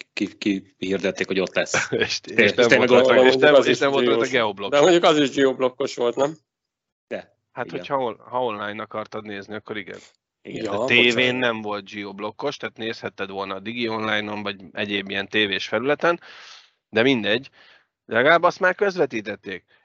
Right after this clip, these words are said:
Speaker 2: Én, én megmondom őszintén, erre egy lyukas garast nem adtam volna, hogy bármelyik meccset közvetíti a magyar televízió, vagy bármilyen felület.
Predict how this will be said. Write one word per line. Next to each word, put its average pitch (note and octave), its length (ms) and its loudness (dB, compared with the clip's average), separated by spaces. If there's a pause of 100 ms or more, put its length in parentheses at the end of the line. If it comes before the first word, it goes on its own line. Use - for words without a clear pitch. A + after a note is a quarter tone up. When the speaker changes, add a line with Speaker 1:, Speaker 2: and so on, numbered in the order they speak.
(120)
Speaker 2:
Én, C3+ 200 2 (120)
én C#3+ 220 2
megmondom D3+ 420 0
őszintén, C#3+ 420 -2
erre C3+ 200 2
egy C3 120 0
lyukas B2 300 -6
garast A#2 300 -2
nem G2+ 120 -10
adtam F#2+ 340 -12
volna, G2+ 220 -8
hogy G2+ 180 -8
bármelyik F#2 480 0
meccset F#2 340 -14
közvetíti F#2+ 580 -14
a F#2+ 60 -10
magyar F#2 340 -10
televízió, F#2+ 640 -8
vagy G2 220 -6
bármilyen G#2 540 0
felület. G2 520 -4